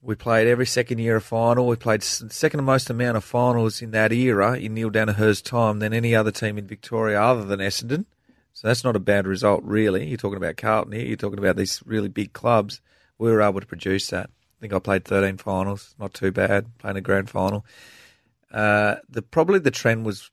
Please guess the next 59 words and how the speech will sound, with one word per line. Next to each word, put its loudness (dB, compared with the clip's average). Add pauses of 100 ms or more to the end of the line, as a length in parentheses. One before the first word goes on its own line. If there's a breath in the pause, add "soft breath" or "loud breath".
from -16
that. -4
We -8
just -10
didn't -10
have -8
confidence -6
in -6
what -4
we 2
were 4
doing. -2 (480 loud breath)
We -12
got -2
bundled 0
out 2
of -2
the -6
finals -2
and -14
we'd -10
be -16
so -2
shattered 0
about -8
that. 2
And -14
then -14
you'd -12
look -8
to -20
the -12
club -2
for -4
a -6
bit -6
of -4
support. -2
It -18
just -6
wasn't -10
there. 2 (140)
You'd -20
be -14
travelling -4
all -4
over. 0 (420 loud breath)
And -10
then -8
the -2
back-to-the-wall -4
mentality -2
that -4
would -6 (100)
develop 2
for -20
the -10
next -2
year, 0